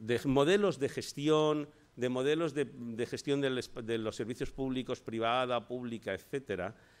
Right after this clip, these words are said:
no nos creemos a veces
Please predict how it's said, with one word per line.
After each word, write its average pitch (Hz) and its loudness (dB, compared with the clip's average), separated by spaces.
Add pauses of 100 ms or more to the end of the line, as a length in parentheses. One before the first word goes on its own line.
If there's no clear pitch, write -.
(200)
no 160 4 (220)
nos 127 -2
creemos 165 2
a 170 2
veces 160 0